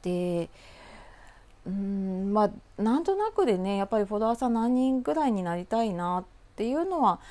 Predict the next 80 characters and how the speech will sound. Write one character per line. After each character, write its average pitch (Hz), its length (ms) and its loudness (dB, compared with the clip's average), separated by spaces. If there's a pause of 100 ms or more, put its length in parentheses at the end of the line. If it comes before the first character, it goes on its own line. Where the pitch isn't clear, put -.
(220)
あ 214 100 -4
っ 226 100 -6
た 180 120 -2
り 165 140 -8
と 156 120 -10
か、 202 240 -2
ま 196 140 0
あ、 190 40 -2
一 202 180 -6
年 247 240 0
間 196 220 -2
で 170 80 -4
や 160 120 -2
っ - 20 -14
ぱ 170 160 -6
り 165 140 -8
何 160 200 -8
千 165 220 -6
人 170 280 -8
と 180 140 -8
か 151 140 -6
に 156 80 -8
な 202 100 -4
っ 220 40 -8
た 190 120 -6
ら 170 140 -6
い 233 140 -2
い 226 40 -2
な 277 260 -2
っ 285 40 -8
て - 220 -6
い 208 80 0
う 190 100 -2
の 170 160 -6
は 180 200 0
思 185 200 -6
っ - 20 -6
て - 280 -14
ま 151 160 -8
し - 100 -16
た。 - 160 -8 (520)
で、 220 300 0 (400)
た 349 80 0
だ 320 120 2
こ 226 140 -4
れ 220 100 2
増 190 160 -2
や 240 160 2
し - 120 -10
た 370 200 2
い 339 80 0
っ 277 40 -6
て - 180 -6
思 175 180 -2
っ - 20 -6
た 160 140 -4
時 151 280 -8
に 151 160 -8
ね、 160 260 -6 (260)
こ 185 160 -8
れ 180 80 -6
多 180 160 -6
分 170 100 -4
私 165 260 -6
毎 196 220 -2
回 262 160 0
言 269 80 2
っ 254 40 -2
て 294 140 4
る 277 80 0
と 254 120 2
思 247 100 6
う 175 40 -2
ん 170 40 -4
で 170 80 0
す - 80 -14
け 185 80 -2
れ 165 60 0
ど 156 80 -6
も、 165 180 -6